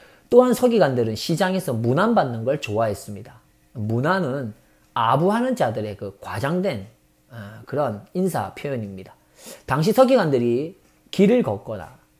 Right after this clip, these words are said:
시장에 등장하면 사람들이 일어나서 경의를 표했습니다. 그리고 서기관들은 회당에서 으뜸의 자리에 앉는 걸 좋아했습니다. 이 자리는 사람들이 잘 볼 수 있도록 맨 앞쪽에 배열되어 있는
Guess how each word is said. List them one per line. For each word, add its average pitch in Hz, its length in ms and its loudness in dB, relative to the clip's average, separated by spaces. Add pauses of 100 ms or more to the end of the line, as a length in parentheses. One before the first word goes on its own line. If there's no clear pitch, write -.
(140)
시장에 180 420 2
등장하면 113 520 -4
사람들이 147 500 -4
일어나서 107 640 -4
경의를 107 600 -4
표했습니다. 160 680 -10 (1200)
그리고 151 560 6
서기관들은 131 800 -6 (680)
회당에서 175 720 0
으뜸의 269 480 0
자리에 113 260 -4
앉는 110 240 -8
걸 98 120 -10
좋아했습니다. - 720 -14 (720)
이 147 80 2
자리는 147 540 0
사람들이 170 680 0
잘 - 320 -4
볼 226 160 6
수 - 140 -2
있도록 123 360 0
맨 202 380 2
앞쪽에 233 540 2
배열되어 123 420 4
있는 117 280 -4